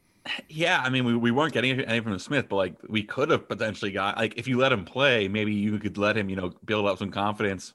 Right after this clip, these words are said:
work through mistakes. I don't know. I mean, I think, I think there is this bad, I just, I'm officially done with the idea of, like,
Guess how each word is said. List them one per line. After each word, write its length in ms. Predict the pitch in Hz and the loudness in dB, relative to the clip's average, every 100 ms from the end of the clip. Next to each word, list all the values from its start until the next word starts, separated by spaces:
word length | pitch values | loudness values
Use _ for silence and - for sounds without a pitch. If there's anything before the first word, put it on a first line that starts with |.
| - | -6
work 260 | 107 104 | -4 -2
through 100 | 110 | -2
mistakes. 460 | 98 - 104 98 - | -4 -2 0 0 -2
I 60 | 113 | -2
don't 100 | 113 | 0
know. 60 | 98 | 2
I 20 | |
mean, 200 | 135 131 - - - _ _ _ _ _ _ _ _ | 0 -2 -8 -20 -20 _ _ _ _ _ _ _ _
I 80 | - | -4
think, 300 | 185 240 220 - | 0 0 0 0
I 100 | 180 | 2
think 180 | 208 | 4
there 160 | 170 170 | 4 4
is 180 | 170 139 | 4 0
this 160 | 139 | -4
bad, 360 | 104 92 117 156 - | -4 -2 0 0 -2
I 160 | 127 151 | -2 0
just, 220 | 170 117 _ - - | -2 -4 _ -10 -2
I'm 240 | 131 151 156 - _ - | 2 2 2 -4 _ -4
officially 580 | 127 - 143 - 127 104 | -2 0 0 2 0 0
done 380 | 85 110 110 | 0 0 0
with 200 | 98 95 | -2 -2
the 200 | 110 101 92 | 2 2 2
idea 480 | 98 92 104 101 | -2 -2 2 2
of, 100 | 90 | 2
like, 300 | 92 87 87 | 0 -2 -4